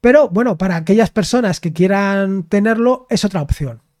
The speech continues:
Creo recordar que Bitwarden también te ofrece la posibilidad del segundo factor de autenticación. Pero claro, aquí esto de,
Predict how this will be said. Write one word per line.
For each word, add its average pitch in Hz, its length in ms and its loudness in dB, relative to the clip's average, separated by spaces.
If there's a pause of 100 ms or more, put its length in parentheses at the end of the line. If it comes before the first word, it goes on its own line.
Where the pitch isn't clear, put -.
(1120)
Creo 254 200 4
recordar 247 400 0
que 208 140 0
Bitwarden 220 580 0
también 196 360 -2
te 202 100 0
ofrece 214 340 -2
la 190 140 -2
posibilidad 180 420 -2
del 208 140 -2
segundo 196 420 -2
factor 190 300 -2
de 214 80 0
autenticación. 160 680 -6 (500)
Pero 196 200 2
claro, 160 340 -2 (680)
aquí 277 420 -2
esto 233 320 0
de, 208 460 2